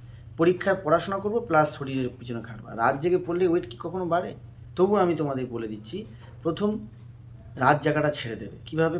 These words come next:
পড়বে? সকালে চার ঘন্টা পড়বে, সকাল ছটা থেকে, সাতটা থেকে, উম, এগারোটা, চার ঘন্টা, স্নান, খাওয়া দাওয়া সব সেরে, দুপুরবেলা একটুখানি দু ঘন্টা ঘুমিয়ে নিয়ে,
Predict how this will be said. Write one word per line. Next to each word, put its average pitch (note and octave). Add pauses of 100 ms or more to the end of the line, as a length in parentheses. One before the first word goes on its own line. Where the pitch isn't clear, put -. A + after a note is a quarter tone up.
পড়বে? D#3+
সকালে D3+
চার D3
ঘন্টা D#3
পড়বে, D#3
সকাল C#3
ছটা C#3
থেকে, D3 (320)
সাতটা C3
থেকে, D#3+ (880)
উম, B2+
এগারোটা, C#3+ (380)
চার C#3
ঘন্টা, D#3+ (640)
স্নান, D3+
খাওয়া C#3
দাওয়া D3+
সব D3
সেরে, C#3 (140)
দুপুরবেলা C#3
একটুখানি C3+
দু B2+
ঘন্টা C3+
ঘুমিয়ে C3+
নিয়ে, D3